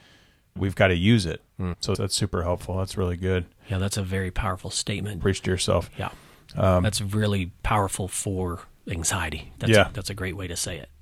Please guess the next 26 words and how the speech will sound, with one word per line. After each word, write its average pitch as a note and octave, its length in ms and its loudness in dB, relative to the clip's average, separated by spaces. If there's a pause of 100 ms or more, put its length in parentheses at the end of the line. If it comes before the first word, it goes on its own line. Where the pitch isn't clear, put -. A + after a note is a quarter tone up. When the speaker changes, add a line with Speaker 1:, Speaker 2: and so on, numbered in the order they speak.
(140)
Speaker 1:
Right. G2 260 4
Because D3 300 8
it's, C#3 180 8
it's C3 180 4
hard D#3+ 220 10
in C3+ 60 8
those B2 140 8
particular A#2 480 4
moments B2 400 8
because A2+ 680 4 (720)
in C3+ 140 8
that C3+ 180 8
moment C3+ 300 10
of G#2+ 100 4
anxiety, G#2 720 6
everything, A#2 580 4
like, A2+ 300 2
all A#2+ 220 10
f-, - 260 0
cylinders A#2 500 6
are F#2+ 100 6
firing, G#2+ 500 6
meaning G2 360 2 (440)
intellectually, A#2 600 4
my G#2+ 140 6
thoughts - 720 6